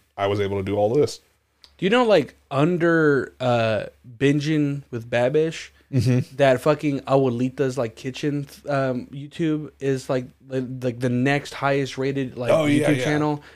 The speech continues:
Speaker 2: is, like, De Mi Rancho, like, Cocina
Speaker 1: Yeah.
Speaker 2: or something like that.
Speaker 1: The, De Mi Rancho a tu cos-,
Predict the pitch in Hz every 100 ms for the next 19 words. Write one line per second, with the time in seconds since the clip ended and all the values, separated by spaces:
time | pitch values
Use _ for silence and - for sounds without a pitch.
0 | - 151 123 151 156 143 123 131 151 -
1 | 160 151 143 127 131 127 - 151 156 151
2 | 143 151 156 147 170 160 - - 123 123
3 | 117 110 110 113 117 113 120 - 123 107
4 | - 101 -